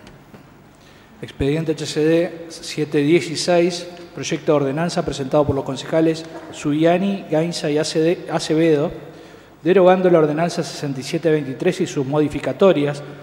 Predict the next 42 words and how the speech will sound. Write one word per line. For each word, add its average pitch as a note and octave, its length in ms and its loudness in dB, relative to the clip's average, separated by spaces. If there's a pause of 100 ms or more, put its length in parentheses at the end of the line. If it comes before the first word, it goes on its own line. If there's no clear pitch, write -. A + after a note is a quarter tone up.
(140)
referidas D#3 480 2
a E3 40 0
las C3 160 -2
bases F#3+ 480 0
y E3+ 60 -8
condiciones D#3+ 640 0
para D3+ 180 0
el C#3 60 0
llamado D3 360 0
a E3 40 4
licitación D3+ 520 -4
pública F#3+ 560 4 (380)
para C#3+ 180 2
adjudicar C#3 460 2
la E3 140 2
concesión F#3 640 2
para D#3 160 2
la C#3 120 -2
prestación D#3+ 480 -2
del D#3+ 140 2
servicio D3+ 420 -2
público D#3+ 360 0
de C#3+ 80 0
transporte C#3+ 420 -4
urbano F3 500 2 (320)
de C#3+ 80 -2
pasajeros D3+ 520 0
en D3+ 100 -4
colectivo, D3+ 640 0 (1000)
eh, B2+ 380 -2 (220)
so-, F3 200 0 (220)
sancionada E3+ 760 4
el C#3 180 -2
diez D#3+ 360 0
de C#3+ 80 -2
agosto C#3+ 300 0
de C3+ 60 -2
mil C#3 120 -2
novecientos C3+ 380 -6
ochenta - 0 -
y - 20 -8
cuatro. G#2+ 420 -12